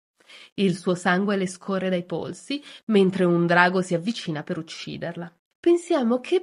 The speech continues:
possa farcela, che possa sfuggirne, ma invece no, viene carbonizzata dal respiro infuocato della creatura.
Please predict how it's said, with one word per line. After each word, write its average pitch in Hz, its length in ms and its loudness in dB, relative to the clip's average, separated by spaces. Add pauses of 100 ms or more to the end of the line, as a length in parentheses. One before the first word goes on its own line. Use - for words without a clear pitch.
possa 339 360 -6
farcela, 175 680 -4
che - 140 -6
possa 208 340 -8
sfuggirne, 175 920 -8 (200)
ma 208 120 2
invece 190 480 2
no, - 180 -4 (160)
viene 190 480 0
carbonizzata 277 1040 -2 (280)
dal 196 260 4
respiro 180 440 0
infuocato 180 680 0
della 233 180 -2
creatura. - 480 -10